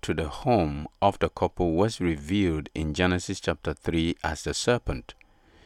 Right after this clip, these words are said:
He was not interested in the survival of man. His goal was to get Adam and his wife to sabotage the plan for their own kingdom, the purpose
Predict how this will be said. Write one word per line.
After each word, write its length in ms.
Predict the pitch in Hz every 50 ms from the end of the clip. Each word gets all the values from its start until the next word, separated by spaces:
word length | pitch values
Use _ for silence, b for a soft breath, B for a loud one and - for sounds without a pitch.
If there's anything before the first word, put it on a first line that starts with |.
| B B B B B B B B
He 100 | B -
was 260 | 98 95 98 95 98 110
not 160 | 123 131 135
interested 600 | 131 123 117 - - 110 98 - - - 98 90
in 100 | 92 90
the 120 | 82 82
survival 720 | - - - 80 76 80 87 95 98 92 80 80 80 78 - - -
of 200 | 73 69 - 80
man. 400 | 82 90 92 87 69 64 60 b b b b b
His 180 | - 95 90 87
goal 360 | - 117 117 117 110 110 107
was 180 | 101 92 -
to 100 | - -
get 300 | 87 82 95 98 92 -
Adam 420 | - 87 78 78 92 95 98 101 98
and 140 | 90 87 85
his 140 | 80 78
wife 340 | 82 85 98 101 85 82 - -
to 120 | - 80
sabotage 800 | 73 - - - - 110 110 104 95 85 - - 85 82 78 -
the 120 | - 82
plan 640 | 78 - - - - 104 95 85 76 73 71 71 73 b b b b b b b b b b b b b b b b
for 440 | _ - - - - 110 107 107 104
their 300 | 95 98 95 90 90 - -
own 540 | - 98 98 98 95 95 95 92 90 87 - -
kingdom, 520 | - - 87 85 85 76 73 69 65 60 - - _ _ _ _ _ _ _ _ _ _ _ _ _ _ _ _
the 200 | - 95 82 78
purpose 720 | 80 - - 101 101 90 - - 92 82 73 69 - -